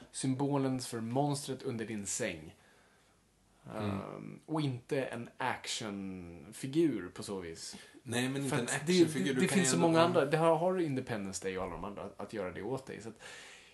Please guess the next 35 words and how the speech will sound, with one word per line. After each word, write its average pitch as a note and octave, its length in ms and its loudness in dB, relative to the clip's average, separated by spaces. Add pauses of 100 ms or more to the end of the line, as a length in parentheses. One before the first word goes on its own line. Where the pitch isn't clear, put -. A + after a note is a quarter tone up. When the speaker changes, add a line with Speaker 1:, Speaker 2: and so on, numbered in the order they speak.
(120)
Speaker 1:
jag D3+ 240 2
gillar C#3 320 0
just B2+ 140 0
konceptet. A#2 340 -8
Jag, C#3+ 200 -2
jag D#3+ 80 4
vill D#3 80 -2
absolut D3+ 280 -2
inte C#3 100 -4
göra A#2+ 240 0
en A#2+ 180 -6
rehash A#2 580 -4
av, G#2+ 300 -4
av, G2+ 280 -2
av G2+ 220 -6
första - 280 -10
Alien A#2 420 -6
där F#2+ 100 -6
vi F#2+ 140 -6
är F#2 140 -6
på F#2+ 140 -12
ett - 100 -16
skepp C#3 320 -4
igen A#2 320 -2
och, F#2+ 440 -6 (180)
mm, G#2 340 -12
det G2+ 120 -8
är F#2+ 40 -14
trångt A#2 400 -8
och G2+ 120 -8
jobbigt F#2+ 460 -6
och E2+ 240 -8
allt F#2 140 -8
sånt G2+ 140 -12
där. F#2+ 240 -6